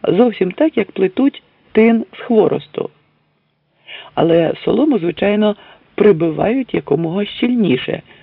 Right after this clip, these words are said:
щоб не заставалось щілин. Потім ці виплетені з соломи ззовні та зсередини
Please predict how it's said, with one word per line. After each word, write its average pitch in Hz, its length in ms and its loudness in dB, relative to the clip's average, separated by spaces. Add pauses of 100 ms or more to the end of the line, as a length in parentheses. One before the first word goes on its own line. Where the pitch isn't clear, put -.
щоб - 380 -2
не 160 180 0
заставалось 139 680 0 (220)
щілин. 151 600 -4 (2000)
Потім 285 340 2
ці 220 380 2
виплетені 165 760 0
з - 160 -16
соломи 143 560 2 (380)
ззовні 160 480 2
та 147 200 -4 (140)
зсередини 247 640 0